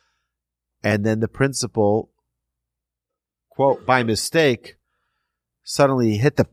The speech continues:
back wall of the classroom. And everybody turned around.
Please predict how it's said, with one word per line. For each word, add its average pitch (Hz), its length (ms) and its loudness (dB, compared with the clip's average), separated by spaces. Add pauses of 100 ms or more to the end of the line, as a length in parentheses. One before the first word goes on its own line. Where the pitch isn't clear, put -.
back 127 300 0
wall 110 540 2 (960)
of 104 240 0
the 95 80 -4
classroom. 90 520 -2 (1040)
And 92 80 -4
everybody 104 380 2
turned 95 280 -2
around. 85 500 -2